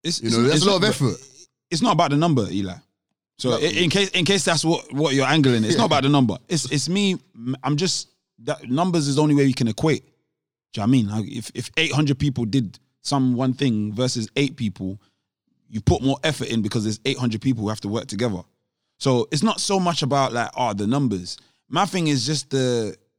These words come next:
Speaker 1: the entirety of it all. So, like, you go to your game and it's a poor performance. Oh, okay, your poor performance is because, oh, this is the, this is the penultimate game we need to get into this league or to get into whatever. And I understand that, cool. But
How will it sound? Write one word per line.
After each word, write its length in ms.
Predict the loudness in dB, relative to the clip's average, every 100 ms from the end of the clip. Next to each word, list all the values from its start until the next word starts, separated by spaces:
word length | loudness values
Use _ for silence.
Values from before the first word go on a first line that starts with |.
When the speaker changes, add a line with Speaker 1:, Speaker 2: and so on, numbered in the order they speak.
| -12
Speaker 1:
the 120 | -6
entirety 540 | -4 -2 -2 -2 -2 -2
of 140 | -2
it 60 | -2
all. 280 | -2 -4 -4 _
So, 140 | -6 -2
like, 300 | 0 -2 -8 _ _ _ _ _ _
you 120 | -2
go 160 | 0 0
to 120 | 0
your 120 | 0
game 420 | 2 0 0 -2 -4 _ _ _ _ _
and 320 | 0 2 0 -2
it's 120 | -4
a 60 |
poor 200 | -4 -4
performance. 500 | -4 -2 0 0 0 -2
Oh, 320 | 0 2 0
okay, 160 | 0 0
your 180 | 0
poor 200 | 0 -4
performance 500 | -6 -6 -2 0 0
is 120 | -4 -6
because, 360 | -4 -4 -4 -6
oh, 260 | -6 -6 -4
this 180 | -4 -4
is 100 | -2
the, 160 | -4 -6 -8 -2
this 140 | -2
is 80 | -2
the 80 | 0
penultimate 580 | 0 2 0 -2 -2
game 400 | 0 2 4 2
we 120 | 2 2
need 380 | 4 4 4 0 -8
to 100 | -4
get 200 | 0 0
into 220 | -2 -2 -2
this 200 | -2 -2
league 400 | -2 0 0 0
or 120 | 0
to 100 | -2
get 160 | -2 -2
into 200 | 0 0
whatever. 460 | -2 -2 0 -2 -6 _ -10
And 80 | -4
I 80 | -2
understand 420 | -2 -2 -2 0
that, 160 | -2 -2
cool. 300 | 0 0 -2 _ _
But 240 | -2 -2